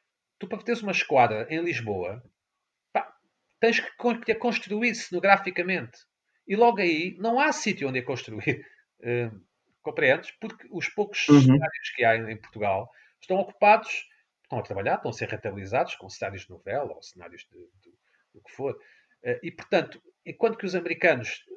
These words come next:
Speaker 1: lhes basta ter a ideia e, e, e, e, e ver se me entendem bem. Portanto, eu sou argumentista, basta-me ter a ideia. Tu, em Portugal, tens que ter a ideia, tens que pensar onde é que se vai fazer.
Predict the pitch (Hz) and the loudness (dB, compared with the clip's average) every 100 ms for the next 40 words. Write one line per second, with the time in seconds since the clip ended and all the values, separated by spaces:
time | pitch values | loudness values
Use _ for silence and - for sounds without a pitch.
0 | - - 117 123 147 151 - 120 127 113 | -20 -16 -8 2 4 4 0 -4 -2 0
1 | 101 95 95 98 107 101 101 95 92 92 | -2 -2 -4 -6 -8 -10 -14 -16 -16 -20
2 | _ _ _ _ _ 98 92 92 98 101 | _ _ _ _ _ -20 -18 -16 -12 -8
3 | 101 117 - 113 107 110 107 98 87 - | -4 -6 -6 -12 -2 -2 -2 -4 -6 -12
4 | _ _ _ _ _ _ - 127 139 139 | _ _ _ _ _ _ -8 -4 -2 -2
5 | 139 131 113 117 110 120 - 95 139 135 | -4 -4 -4 -6 -4 -6 -4 4 6 6
6 | 117 104 110 110 98 95 117 - 165 - | 0 -6 -6 -4 -4 -2 -4 -4 -6 -6
7 | 160 175 160 202 180 - 151 127 127 151 | 0 2 2 -2 -4 -4 -4 0 0 2
8 | 220 190 - 185 180 160 180 226 220 - | -2 -2 -6 -2 -2 -2 0 0 0 0
9 | 160 156 143 107 104 | 0 0 -6 -4 -4